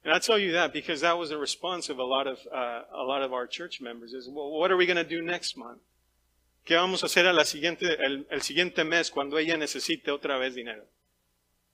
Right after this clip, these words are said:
But God here, Jesus isn't worried about that here. What's, what's Peter gonna do next year? What's Peter gonna do next week? ¿Qué va a hacer Pedro la siguiente semana o el siguiente año? ¿Me va a negar otra vez?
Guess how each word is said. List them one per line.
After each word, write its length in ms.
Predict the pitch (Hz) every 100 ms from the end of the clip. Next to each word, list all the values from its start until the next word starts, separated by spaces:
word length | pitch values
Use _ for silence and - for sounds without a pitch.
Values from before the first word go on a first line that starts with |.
| _ _ _ _ _
But 120 | 147 135
God 280 | 156 175
here, 420 | 139 160 170 156 123
Jesus 400 | 139 151 135 147
isn't 320 | 135 127 120
worried 340 | 135 165 147
about 380 | 120 - 107 107
that 140 | 117
here. 220 | 123 117 113
What's, 360 | 170 - - -
what's 200 | 175 -
Peter 320 | - 196 190
gonna 200 | 170 165
do 180 | 151 180
next 360 | 175 160 -
year? 140 | 202 160
What's 220 | 147 147
Peter 260 | - 202 175
gonna 200 | 175 147
do 180 | 151
next 340 | 160 151 - -
week? 340 | 190 143 - - - -
¿Qué 140 | 180
va 60 | 196
a 40 |
hacer 280 | 202 202 -
Pedro 260 | 208 208 196
la 120 | 180
siguiente 440 | 165 165 185 175 156
semana 500 | - 147 180 190 170
o 40 |
el 80 | 151
siguiente 480 | - 151 180 - 160
año? 260 | 185 170
¿Me 100 | 151
va 120 | 151
a 40 | 180
negar 260 | 175 185
otra 260 | 185 185 170
vez? 400 | 202 226 - -